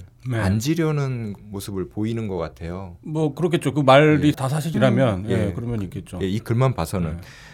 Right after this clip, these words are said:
Speaker 2: 그런데 이것도 사실 남자의 책임도 있거든요. 처음에 예를 들어서 뭐
Speaker 1: 네.
Speaker 2: 문제가 생겼을 때
Speaker 1: 네.
Speaker 2: "아, 넌 나서지 마."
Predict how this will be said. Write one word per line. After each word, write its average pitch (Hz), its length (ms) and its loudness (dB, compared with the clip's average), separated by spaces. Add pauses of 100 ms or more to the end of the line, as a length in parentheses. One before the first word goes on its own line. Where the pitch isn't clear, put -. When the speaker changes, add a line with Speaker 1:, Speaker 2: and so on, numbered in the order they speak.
(140)
Speaker 2:
그런데 117 680 6
이것도 139 680 0
사실 95 680 0 (380)
남자의 107 340 2
책임도 127 420 -6
있거든요. 80 680 -6 (160)
처음에 170 540 -2
예를 101 260 0
들어서 104 420 -4
뭐 120 100 -2
Speaker 1:
네. 98 300 0
Speaker 2:
문제가 113 400 -2
생겼을 143 460 -8
때 85 340 -6 (220)
Speaker 1:
네. 104 180 -10 (160)
Speaker 2:
"아, 101 120 -2
넌 135 200 0
나서지 104 400 -4
마." 87 220 -6